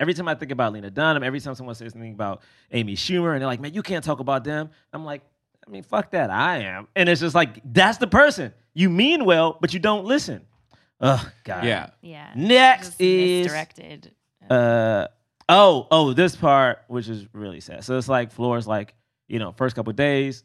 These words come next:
Speaker 1: um, the mom is giving her the tour. She takes her to the school, and, like, uh, she comes, like, the mom comes back with the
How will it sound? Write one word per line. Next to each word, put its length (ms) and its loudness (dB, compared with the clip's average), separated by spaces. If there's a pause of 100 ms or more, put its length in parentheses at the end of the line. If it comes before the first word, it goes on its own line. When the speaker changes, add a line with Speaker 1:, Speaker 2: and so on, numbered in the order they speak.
Speaker 1:
um, 320 -8
the 80 -14
mom 260 -6
is 80 -10
giving 260 -8
her 100 -8
the 80 -12
tour. 500 0 (380)
She 80 -16
takes 140 -12
her 40 -8
to 40 -4
the 60 -6
school, 480 0 (360)
and, 200 -6
like, 380 -10
uh, 360 -8 (640)
she 160 -12
comes, 420 -6
like, 240 -4
the 60 -12
mom 260 -6
comes 200 -10
back 300 -4
with 140 -12
the 240 -14